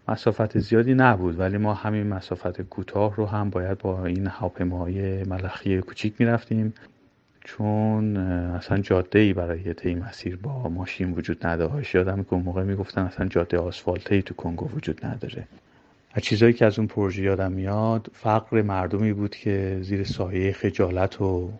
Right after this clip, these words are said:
حجب و حیا پوشیده شده بود. مثلاً در مسیر بین کمپ و کارگاه گاهی بچه‌های کوچیک می‌اومدن کنار ماشین وای می‌ایستادن و ازمون می‌خواستن که ازشون عکس بگیریم،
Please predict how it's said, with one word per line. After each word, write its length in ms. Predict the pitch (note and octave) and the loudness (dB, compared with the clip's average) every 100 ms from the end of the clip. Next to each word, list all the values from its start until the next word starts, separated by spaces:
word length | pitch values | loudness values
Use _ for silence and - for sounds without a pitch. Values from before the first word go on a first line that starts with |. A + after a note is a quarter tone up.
| _ | _
حجب 260 | - G2 G2+ | -2 0 0
و 40 | |
حیا 280 | F2+ F#2 F#2+ | -2 0 0
پوشیده 440 | - G2+ - C3 | 0 -2 -2 -4
شده 260 | - F#2+ D3+ | -4 -4 -4
بود. 300 | B2+ - - _ _ _ - | -10 -16 -20 _ _ _ -2
مثلاً 520 | A2+ G2+ G#2 G2+ G#2+ G#2+ _ - | 0 2 2 2 2 -2 _ -4
در 140 | G#2+ | 2
مسیر 420 | A2 G2+ - A#2 | 2 2 4 4
بین 360 | G#2+ G#2+ G2+ G2 | 4 2 0 -2
کمپ 380 | - F#2 F#2 - | -4 -6 -6 -10
و 20 | |
کارگاه 800 | - F#2+ F2+ F#2 G2 G#2 G#2+ A2+ A#2+ _ | -10 -6 -6 0 4 4 2 -2 -10 _
گاهی 180 | - D3 | 0 2
بچه‌های 360 | C#3+ A2 A2 A2 | 2 0 2 0
کوچیک 340 | - - G#2+ - | 0 -4 -4 -2
می‌اومدن 580 | G#2+ G2+ G2 F#2+ F2+ F2+ | 0 2 2 2 0 -4
کنار 300 | - F#2+ F#2 - | -4 -2 -2 -2
ماشین 280 | F#2+ - G2 | -6 -2 2
وای 200 | F#2+ G2+ | 2 2
می‌ایستادن 640 | G2+ - F#2+ F#2+ F2+ F#2+ _ - - | 0 -2 0 0 0 -4 _ -18 -2
و 40 | |
ازمون 840 | G2+ F#2+ F#2 F#2 F2+ F#2+ G2 G2+ G2+ | 2 4 2 0 -4 0 2 4 2
می‌خواستن 480 | G2 G2 - F#2+ | 0 -4 -2 -4
که 140 | F2+ A#2+ | -4 -6
ازشون 400 | G2+ F#2+ - G2 | -8 -6 -4 0
عکس 280 | F#2+ - - | 0 -2 -8
بگیریم، 380 | A2 - - | -14 -8 -8